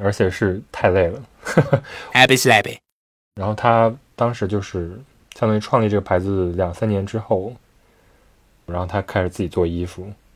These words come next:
Speaker 1: 相当于是零五年左右开始做衣服吧，然后做到零八年左右就已经开始在，就是被各种买手店买呀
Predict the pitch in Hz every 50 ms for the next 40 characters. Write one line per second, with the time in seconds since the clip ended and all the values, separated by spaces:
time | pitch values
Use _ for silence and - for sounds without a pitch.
0 | _ _ _ - - 139 135 123 131 131 - 139 117 107 101 95 95 95 104 110
1 | 123 143 160 147 107 95 90 90 87 92 113 - 117 95 92 90 107 98 92 -
2 | 98 90 87 90 87 - 92 87 85 90 104 107 _ _ _ _ _ - 98 98
3 | 107 110 - - 135 117 104 120 107 104 98 95 92 95 98 104 120 123 123 110
4 | 95 98 101 90 82 87 85 85 101 101 95 87 - 95 98 101 - 110 95 90
5 | - 98 92 87 85 82 87 101 - _ _ _ _ _ _ _ _ - - -
6 | 104 104 95 92 - 120 107 98 92 - 123 101 90 85 90 92 90 95 95 104
7 | 90 104 98 95 98 92 90 92 104 92 87 87 87 90